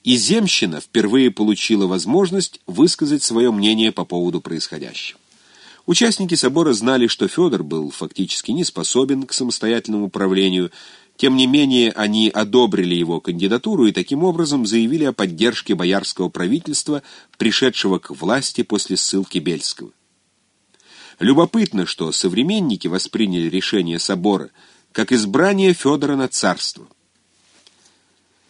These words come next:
Тридцать первого мая тысяча пятьсот восемьдесят четвёртого года столица торжественно отпраздновала коронацию нового царя.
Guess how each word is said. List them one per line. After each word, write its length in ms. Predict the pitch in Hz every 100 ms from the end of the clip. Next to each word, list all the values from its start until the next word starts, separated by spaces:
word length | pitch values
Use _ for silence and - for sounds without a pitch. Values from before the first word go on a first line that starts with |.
| _ -
Тридцать 460 | 147 220 - 208
первого 380 | - 180 175 147
мая 340 | 117 104 107 110
тысяча 320 | 160 - -
пятьсот 440 | - - 123 123
восемьдесят 440 | 80 107 - 87 -
четвёртого 600 | - 98 95 - 76 76
года 360 | 87 95 127 160 _ _ _ _ _ _
столица 540 | - 123 131 208 -
торжественно 680 | 185 147 113 156 - 151 139
отпраздновала 720 | 120 - 98 123 113 120 117
коронацию 1000 | 117 - 92 80 95 156 - - 139 135 139
нового 560 | 85 80 95 98 92 95
царя. 440 | - 78 76